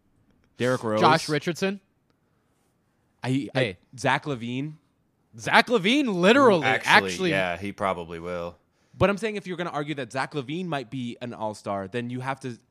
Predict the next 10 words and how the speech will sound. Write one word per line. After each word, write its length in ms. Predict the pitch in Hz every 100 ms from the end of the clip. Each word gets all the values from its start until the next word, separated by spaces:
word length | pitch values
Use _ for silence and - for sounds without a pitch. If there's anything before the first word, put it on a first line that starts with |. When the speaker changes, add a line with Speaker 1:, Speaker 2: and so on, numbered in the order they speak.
| -
Speaker 1:
also 320 | 127 131 131
acknowledge 280 | 110 104 101
that 120 | 98
Trae 180 | - 131
Young 220 | 135 131
might 160 | 123 -
be 80 |
an 60 | 127
all-star. 480 | 113 147 - - - -
Speaker 3:
Mm-hmm. 240 | 101 92